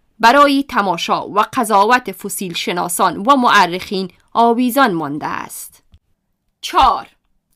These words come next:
کار روشنفکری. مهم این نیست که چه کسی چگونه خود را روشنفکر جار می‌زند. مهم این است که این موجود متفکر چقدر کار روشنفکری انجام می‌دهد.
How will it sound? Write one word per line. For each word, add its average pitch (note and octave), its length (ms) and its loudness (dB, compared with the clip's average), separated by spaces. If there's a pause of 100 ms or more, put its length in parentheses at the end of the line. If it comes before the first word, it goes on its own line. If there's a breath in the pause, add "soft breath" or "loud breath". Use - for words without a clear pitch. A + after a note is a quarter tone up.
(440)
کار D4 520 4
روشنفکری. G3 840 -8 (920)
مهم F#4+ 380 -2
این F#4+ 220 -4
نیست E4+ 400 -6
که D4 100 -8
چه D4 220 -10
کسی B3 340 -10
چگونه B3+ 460 -10
خود - 220 -14
را E3+ 100 -8
روشنفکر F3 640 -12
جار E3 260 -8
می‌زند. D#3+ 520 -14 (420)
مهم A3+ 260 -8
این B3+ 140 -8
است B3 300 -6 (400 soft breath)
که D4+ 100 -12
این D#4+ 240 -2
موجود G#3 460 -4
متفکر F3 640 -16 (120)
چقدر F4 460 -8
کار D#4+ 300 -8
روشنفکری G3+ 720 -10
انجام D#3+ 360 -10
می‌دهد. - 520 -18